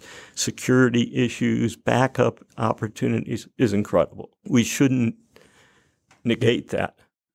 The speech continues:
The problem is health systems are afraid and don't trust to take their patient data, P H I, and put it in the cloud. And I think as a tech company, sometimes you don't appreciate what that means because you haven't had that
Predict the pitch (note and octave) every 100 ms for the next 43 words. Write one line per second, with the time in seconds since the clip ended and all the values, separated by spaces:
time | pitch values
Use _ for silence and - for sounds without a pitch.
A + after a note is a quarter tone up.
0 | _ A#2 - C3+ F3+ D#3+ B2 G#2+ - A#2
1 | - A#2 F#2+ - G#2 F#2+ G#2+ G2+ - -
2 | C3 D#3+ A2 G2 G#2+ A2+ - - E3 -
3 | - - - - _ _ _ _ _ _
4 | _ B2 - A#2+ G#2+ - G#2 - B2+ B2
5 | - G#2+ - _ - A#2+ F#3+ A2 - G2+
6 | _ _ _ _ _ - A#2 A2+ G#2 C3
7 | D3 D3 G#2 - - G#2 B2 A2 G#2+ G2
8 | G2 - F#2+ F2 - _ _ _ _ _
9 | _ _ - D3+ D3+ F#3 F3+ D3 - -
10 | G3 - C#3 A#2+ A#2 - - - B2 C3
11 | A#2 A#2+ A#2 G#2+ A#2+ - - F#3 - G2+
12 | G2 G#2 - G#2+ - F3+ A3 A2+ - A2
13 | - B2 B2+ B2 A2 G#2+ - B2+ E3+ E3
14 | A2+ F#2+ - -